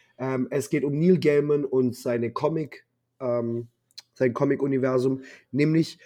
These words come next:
äh, Dead Boy Detectives wird, ähm,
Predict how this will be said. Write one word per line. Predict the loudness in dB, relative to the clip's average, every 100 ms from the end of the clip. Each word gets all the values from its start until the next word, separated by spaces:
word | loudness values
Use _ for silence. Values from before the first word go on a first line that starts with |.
| -16
äh, | -6 -4
Dead | 4 4 4
Boy | 6 6
Detectives | 4 0 0 0 4 2 2 -6 2
wird, | 4 4 -2 -14 _ _ _ _ _ _ _ _ _ _ -20 -20 _
ähm, | 0 2 4 2 2 -2 -6